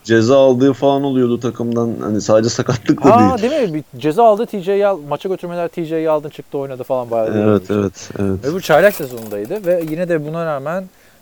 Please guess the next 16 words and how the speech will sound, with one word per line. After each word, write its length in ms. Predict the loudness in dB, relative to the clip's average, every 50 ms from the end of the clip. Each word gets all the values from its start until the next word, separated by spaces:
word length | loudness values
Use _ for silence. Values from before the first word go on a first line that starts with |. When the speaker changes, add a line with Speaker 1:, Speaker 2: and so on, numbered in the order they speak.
| _ -2
Speaker 2:
gayet 380 | 0 4 4 4 2 2 _ -10
bin 100 | -8 -6
yardlık 420 | -4 -6 -6 -6 -8 -12 -20 -20
bir 60 | -18
sezon 300 | -16 -16 -12 -12 -12 -12
geçirmişti. 420 | -14 -16 -16 -16 -16 -16 -16 -18 -20
Çok 120 | -14 -10
başarılıydı. 500 | -10 -10 -10 -10 -12 -12 -12 -12 -12 -14 -14 -12
Ama 160 | -10 -10 -6
geçen 340 | -6 -6 -6 -6 -8 -10 -10
sene 320 | -12 -14 -12 -12 -10 -10 -10
hem 140 | -10 -12 -12
sakatlıklar, 760 | -12 -12 -12 -8 -8 -10 -10 -10 -14 -14 -8 -8 -6 -6 -8 _ _ _ -20 _ _ _ _
sağlıklı 420 | -2 2 4 4 4 2 -2 -2 -2
olduğunda 400 | -2 -2 -2 -4 -6 -4 -2 -2
da 100 | -2